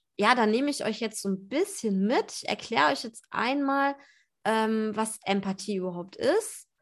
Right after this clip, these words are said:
und ob ihr dann die Möglichkeit habt, das zu lernen. Dann, äh, da gibt's auch ganz tolle, äh, Erkenntnisse, die gewonnen wurden. Und jedenfalls war so dieses Wochenende so, ja, der Schlüssel dafür, dass ich gedacht habe, ich möchte es nach außen tragen, dass wir wieder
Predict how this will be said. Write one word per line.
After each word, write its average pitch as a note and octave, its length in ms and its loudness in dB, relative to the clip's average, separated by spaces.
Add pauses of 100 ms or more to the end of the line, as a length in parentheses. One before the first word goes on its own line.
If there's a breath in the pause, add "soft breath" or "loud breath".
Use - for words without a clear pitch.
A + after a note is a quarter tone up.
(420)
und C#4 520 4
ob - 200 2
ihr A3+ 100 -2
dann G3 180 2
die G3 60 2
Möglichkeit F#3+ 600 -2
habt, F3 180 -6
das F#3 220 -10
zu - 160 -12
lernen. E3 540 -4
Dann, F3 520 -8
äh, F3+ 220 -8
da - 120 -4
gibt's G#3 260 -6
auch - 180 -2
ganz - 260 -4
tolle, G#3 680 -4
äh, F#3+ 260 -4
Erkenntnisse, G#3 680 -6
die G3+ 120 -4
gewonnen G3+ 540 -2
wurden. G#3+ 480 0 (1000 loud breath)
Und G3+ 380 0
jedenfalls B3 480 2
war A3 160 4 (240)
so A3+ 160 -2
dieses A#3+ 320 -4
Wochenende A#3 520 2
so, G#3+ 400 -2
ja, G#3+ 280 -4
der A#3 200 0
Schlüssel A#3+ 440 -4
dafür, G#3+ 460 0
dass G#3 200 -6
ich G#3+ 160 -12
gedacht G#3 400 -4
habe, G#3+ 160 -4
ich - 120 -12
möchte G#3+ 260 -4
es - 80 -12
nach G3 160 -8
außen A3 360 0
tragen, F3 420 -8
dass F#3+ 300 -10
wir A3+ 380 0
wieder G#3 460 -2